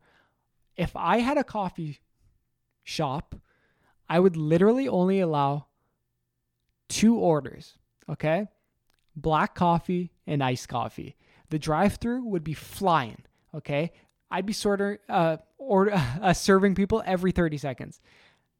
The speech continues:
And only accept tap. We only accept tap. No change, no cash. Tap, Apple Pay. You're good. Get outta here. Man, the wait lines for Starbucks are just insane,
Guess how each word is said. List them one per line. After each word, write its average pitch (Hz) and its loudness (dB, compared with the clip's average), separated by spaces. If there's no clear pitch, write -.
And 202 0
only 190 6
accept - -4
tap. - -8
We 165 -2
only 180 2
accept 170 -2
tap. 151 -4
No 160 4
change, 160 0
no 160 2
cash. 143 -2
Tap, 170 0
Apple 165 -2
Pay. 147 0
You're 160 -2
good. 143 -6
Get 165 -2
outta 147 -2
here. 117 -12
Man, 151 -2
the 156 -4
wait 170 -2
lines 208 -6
for 170 -8
Starbucks 151 -6
are 147 -14
just 143 -14
insane, 160 -4